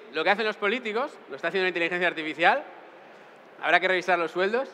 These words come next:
<laughs> Pero bueno, básicamente nos está avisando ya de que la respuesta puede tener contenido sensible. Está diciendo de enviar una misión de paz,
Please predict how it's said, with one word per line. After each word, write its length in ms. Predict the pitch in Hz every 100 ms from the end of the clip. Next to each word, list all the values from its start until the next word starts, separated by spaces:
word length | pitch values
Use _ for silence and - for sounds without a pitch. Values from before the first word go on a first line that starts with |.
| - - 294 -
<laughs> 1300 | - - - - - - - - - - - - -
Pero 160 | 170 202
bueno, 140 | 190
básicamente 640 | 214 277 226 254 247 233 294 -
nos 80 | 160
está 140 | 202
avisando 340 | 226 240 226 202
ya 120 | 240
de 120 | 220
que 100 | 175
la 120 | 165
respuesta 600 | 165 160 202 233 - 208
puede 160 | 190 196
tener 220 | 196 214
contenido 480 | 190 170 165 196 214
sensible. 560 | 175 156 185 151 120
Está 160 | 131 185
diciendo 440 | 196 208 214 226
de 100 | 226
enviar 200 | 170 165
una 160 | 170 165
misión 240 | 160 160
de 120 | 143 147
paz, 560 | 220 214 214 214 214